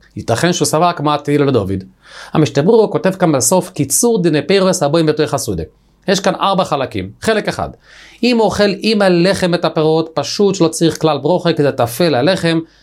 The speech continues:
ואפילו לא חשב על זה בפירוש, שאז-, שאז ברכת המוציא, אלא אחר כך הביאו לו. אם הביאו לו מבית אחר, אז ראינו עכשיו כעת מה הדין." דין שני, אם הוא אוכל בלי לחם, אז פשוט שצריך ברוכה לפניהם, אפילו אם מבושלים,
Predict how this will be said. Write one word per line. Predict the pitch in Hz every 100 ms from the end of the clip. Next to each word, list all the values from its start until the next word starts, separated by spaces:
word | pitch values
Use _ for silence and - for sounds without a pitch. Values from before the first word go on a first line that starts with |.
| _ 151
ואפילו | 143 - 220 190
לא | 202
חשב | 208 185 185 180
על | 175
זה | 160
בפירוש, | 151 151 147 170 156
שאז-, | 135 147
שאז | 151 143
ברכת | 135 156 143 143
המוציא, | 147 180 185 160 156 - _
אלא | 151 151
אחר | 143 131
כך | 135 123
הביאו | 123 208 190
לו. | 165 160 - _ _
אם | 120
הביאו | 120 113
לו | 131 117
מבית | 117 117
אחר, | 113 226 220 220
אז | 90
ראינו | 90 104 113 113
עכשיו | - 131 123 120 -
כעת | 147 202 196 - _ -
מה | 165 156
הדין." | 143 143 139 _ _ _ - - - -
דין | 202 214
שני, | - 139 120
אם | 202
הוא | 202
אוכל | 180 190
בלי | 165 156 151 151
לחם, | 151 156 165 196 202 _ _ _
אז | 143 -
פשוט | 143 - 208 180
שצריך | 151 165 143
ברוכה | 156 -
לפניהם, | 147 139 - 131 135 170
אפילו | 127 - 180
אם |
מבושלים, | 165 147 135 135 123 151 208